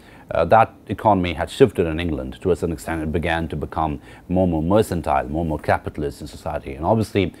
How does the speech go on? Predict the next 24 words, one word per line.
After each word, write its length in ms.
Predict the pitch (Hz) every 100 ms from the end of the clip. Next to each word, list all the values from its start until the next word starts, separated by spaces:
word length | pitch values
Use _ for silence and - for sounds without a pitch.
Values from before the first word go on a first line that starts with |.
| - - -
the 120 | 87
East 140 | 120
India 180 | 98 87
Company, 560 | 78 113 90 73 65 69
um, 280 | 78 73 71
is 220 | 82 76
a 60 | 80
very, 260 | 90 101
very, 320 | 92 85 80 76 - - - - - - - - - -
uh, 300 | 80 76 - - -
pervasive 500 | 107 98 92 87 -
presence, 520 | 104 80 71 64 -
uh, 280 | 80 69 71
as 300 | 82 82 -
a 60 |
capitalist 640 | - - 92 78 73 73 -
enterprise, 680 | 95 82 - 71 135 - - - - - -
uh, 180 | - 78
a 60 | 87
money-making 760 | 90 95 90 78 73 80 76
mercantile 580 | 78 90 - 78 76 73
enterprise, 500 | 85 80 - 69 67
a 80 | 80
company, 540 | 90 113 101 80 71